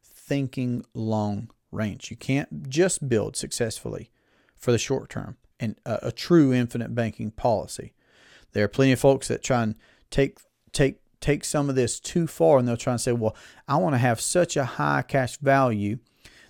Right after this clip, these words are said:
that I'm gonna put ninety percent of my premium into the paid up additions rider and only ten percent in the base."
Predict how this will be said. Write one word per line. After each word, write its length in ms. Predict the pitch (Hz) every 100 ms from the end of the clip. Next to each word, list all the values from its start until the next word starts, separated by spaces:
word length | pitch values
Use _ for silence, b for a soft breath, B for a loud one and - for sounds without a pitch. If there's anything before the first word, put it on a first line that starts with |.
| _
that 160 | 117 113
I'm 160 | 139
gonna 160 | 139 120
put 520 | - 135 120 - - _ _ _ _ _ _ _ _ _ _ -
ninety 520 | 117 127 147 147 131
percent 720 | - 120 - 143 117 - - _ _ _ _ _ -
of 140 | 120
my 200 | 123 113
premium 500 | 107 - 143 123 107
into 160 | 110 107
the 80 | 107
paid 200 | 135 117
up 100 | -
additions 440 | 123 120 127 117
rider 280 | 120 113 110
and 80 | 110
only 180 | 107
ten 240 | 107 139 120
percent 320 | 113 - 123
in 120 | 123 107
the 60 |
base." 480 | 110 135 113 -